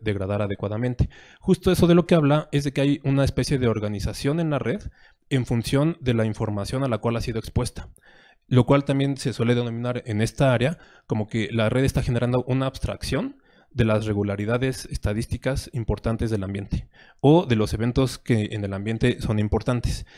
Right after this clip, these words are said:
Eh, ¿qué cosas aparecen importantes aquí? Justo esa categorización, ¿no? Tengo los verdes juntos, los amarillos acá, los rojos, eh, los morados, eh,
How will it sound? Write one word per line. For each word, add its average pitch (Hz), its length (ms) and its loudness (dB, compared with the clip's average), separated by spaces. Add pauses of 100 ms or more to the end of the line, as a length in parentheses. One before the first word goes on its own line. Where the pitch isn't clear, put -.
(300)
Eh, 117 480 4 (280)
¿qué - 420 2 (140)
cosas 156 280 4
aparecen 135 420 2
importantes 113 600 -2
aquí? 151 340 -2 (300)
Justo 156 240 4
esa 165 180 2
categorización, 104 720 0
¿no? - 140 -4
Tengo 143 220 2
los 110 200 0
verdes 120 560 -2
juntos, 165 580 -2
los 117 140 -4
amarillos 117 400 -2
acá, 143 380 -4
los 104 180 -4
rojos, 139 680 -4 (380)
eh, 117 200 0
los 101 160 -4
morados, 135 720 -2 (160)
eh, 104 320 0